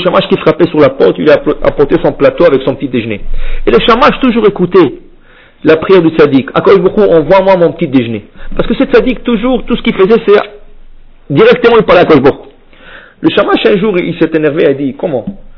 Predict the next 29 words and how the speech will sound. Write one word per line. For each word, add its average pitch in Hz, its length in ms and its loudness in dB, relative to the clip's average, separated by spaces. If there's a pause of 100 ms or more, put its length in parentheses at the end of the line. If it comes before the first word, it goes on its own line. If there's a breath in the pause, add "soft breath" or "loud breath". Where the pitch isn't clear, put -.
(300 soft breath)
Ça - 140 -2
fait 233 80 2
des 185 180 0
années, 175 200 2
je 147 60 0
le 131 220 0
sers. 120 160 0 (640 soft breath)
Et - 100 -6
chaque 208 140 0
matin, 175 280 0
il 147 120 0
dit, 175 180 0
à 147 100 0
Kadosh 160 200 2
Baruch 156 160 -2
Hu, 175 80 2
envoie 156 140 0
mon 151 120 -4
petit 147 140 -6
déjeuner, 127 320 2
que - 100 0 (100)
c'est 175 80 4
moi 185 240 2
qui 175 80 -2
lui 156 100 4
apporte 139 280 2
son 131 140 -4
petit - 100 -4
déjeuner. 104 340 0